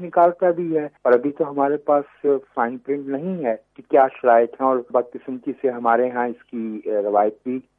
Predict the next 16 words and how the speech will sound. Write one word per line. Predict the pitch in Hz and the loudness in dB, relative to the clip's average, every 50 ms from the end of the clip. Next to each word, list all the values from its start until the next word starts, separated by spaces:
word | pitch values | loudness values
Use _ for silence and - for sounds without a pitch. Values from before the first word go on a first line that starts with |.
| _ _ | _ _
کمزور | - 127 127 120 - 123 120 127 120 | -8 -8 -6 -4 0 0 0 0 0
رہی | 117 120 117 123 131 127 127 127 | -2 -2 -4 -4 -8 -8 -4 -2
ہے | 120 | -2
اب | 120 117 - _ | -2 -2 -4 _
تک | - 123 - _ _ | -8 -8 -8 _ _
کی۔ | 123 127 - _ _ _ - | -16 -16 -16 _ _ _ -2
میں | 147 147 143 | 0 0 0
اسے | 135 - - 160 | 0 -2 -4 -2
بڑا | 139 139 139 143 151 160 165 - | 0 4 4 6 4 4 2 -4
محتاط | - - 147 123 - _ 170 151 156 170 165 - | -8 -8 -8 -8 0 _ 4 6 6 4 2 0
طریقے | 160 139 135 131 147 139 - | -6 -8 -4 -4 -4 -4 -2
سے | - 139 | -4 -8
دیکھنا | 120 117 - _ 135 131 123 | -8 -10 -6 _ -2 -2 -2
چاہوں | 120 - 127 110 120 127 139 | 0 0 0 0 0 0 -2
گا۔ | 151 151 | -4 -2
میں | 156 143 135 135 | -2 -2 -4 -4